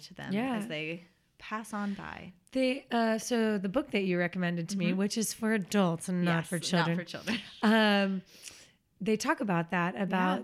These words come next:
Speaker 2: the people who experience the highest levels of anxiety affecting their life.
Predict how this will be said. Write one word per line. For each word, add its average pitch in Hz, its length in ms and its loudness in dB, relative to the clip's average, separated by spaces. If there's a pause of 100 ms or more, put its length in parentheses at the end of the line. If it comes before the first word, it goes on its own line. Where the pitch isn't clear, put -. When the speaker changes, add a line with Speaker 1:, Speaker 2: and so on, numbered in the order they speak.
(120)
Speaker 2:
the 196 100 0
people 233 400 -2
who 190 560 0
experience 190 680 -2
the - 140 -6
highest 185 380 0
levels 190 460 0
of 196 180 -4
anxiety 180 600 2
affecting 185 520 -2
their 175 160 2
life. 165 540 -2